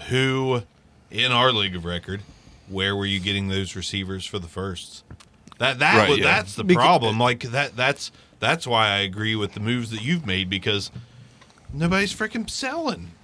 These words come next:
Speaker 1: Like, how are you supposed to improve a receiver with firsts when teams that are one and seven or <coughs> three and s-,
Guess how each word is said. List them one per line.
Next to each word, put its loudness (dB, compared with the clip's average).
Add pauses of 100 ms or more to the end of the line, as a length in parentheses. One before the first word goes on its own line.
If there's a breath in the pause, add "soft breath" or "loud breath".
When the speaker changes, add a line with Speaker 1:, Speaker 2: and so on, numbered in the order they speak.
(140)
Speaker 1:
Like, -2
how 0
are 0
you -2
supposed -4
to 0
improve 0
a -6
receiver -2
with -2
firsts 0
when 0
teams -4
that 0
are 2 (380 soft breath)
one 2
and -2
seven 2
or 0
<coughs> -10
three 0
and -2
s-, -6